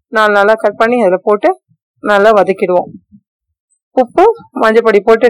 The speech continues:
டாஸ் பண்ணிட்டு கொஞ்சமா தண்ணி ஊட்டுவோம். ரொம்ப தண்ணி ஊத்த வேண்டாம், கொஞ்சம் ஊத்தா போறோம். அந்த எண்ணெயிலேயே அது வ-, வெந்துரும். லேசா கொஞ்சம் தண்ணி விட்டு இந்த கத்திரிக்காய் நல்லா ம-, ஆ,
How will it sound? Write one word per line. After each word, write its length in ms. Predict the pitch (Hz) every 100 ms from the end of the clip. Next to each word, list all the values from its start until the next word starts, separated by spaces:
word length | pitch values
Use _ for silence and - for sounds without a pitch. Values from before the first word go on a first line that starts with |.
| 220
டாஸ் 180 | 220 220
பண்ணிட்டு 260 | 220 233 359 _ _ -
கொஞ்சமா 320 | 294 302 294 254
தண்ணி 200 | 208 208 190
ஊட்டுவோம். 320 | 180 180 - - 208 _ _ _ _ _ _ _ _
ரொம்ப 140 | 220 233
தண்ணி 140 | 233 220 214
ஊத்த 180 | 214
வேண்டாம், 240 | 208 233 330
கொஞ்சம் 220 | 240 233 214
ஊத்தா 160 | - 190
போறோம். 260 | 196 196 330 - _ _ _ _ _ _ - - 226
அந்த 120 | 220 208
எண்ணெயிலேயே 360 | 220 254 233 247
அது 80 | 202
வ-, 160 | 196 190
வெந்துரும். 380 | 208 214 202 285 - _ _ _ _ _ _ _ _ _ - _ _ _ 233
லேசா 280 | 240 233 247 226
கொஞ்சம் 260 | 254 240 220
தண்ணி 180 | 220 220 220
விட்டு 180 | 220 403 - _ _ _ -
இந்த 100 | 220
கத்திரிக்காய் 400 | 226 240 254 208
நல்லா 180 | 190 208 196 190
ம-, 260 | 190 185 180 - _ _ _ _
ஆ, 20 | -